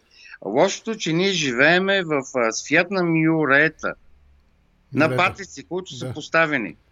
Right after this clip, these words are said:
Speaker 2: На мисирки, той премиера го каза, мисирки.
Speaker 1: Е, е, да, да, но той го каза по друг начин, нали? Са,
Speaker 2: Да.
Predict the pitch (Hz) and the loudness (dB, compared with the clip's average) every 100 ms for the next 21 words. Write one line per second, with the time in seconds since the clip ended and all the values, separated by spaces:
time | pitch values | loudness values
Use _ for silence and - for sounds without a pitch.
0 | - 143 180 190 247 233 - 147 160 160 | -8 -2 0 0 -2 -2 -2 -2 -2 0
1 | 180 185 185 196 147 143 160 202 - 117 | 0 -2 -2 0 0 -2 0 0 0 -4
2 | - 131 - 160 165 170 165 135 156 190 | -6 -8 -6 -6 -4 -2 0 0 4 6
3 | 277 311 240 269 262 262 247 233 226 226 | 6 4 0 0 0 2 0 -2 -8 -6
4 | 247 247 262 262 185 110 135 139 170 127 | -2 2 2 2 0 0 0 0 0 0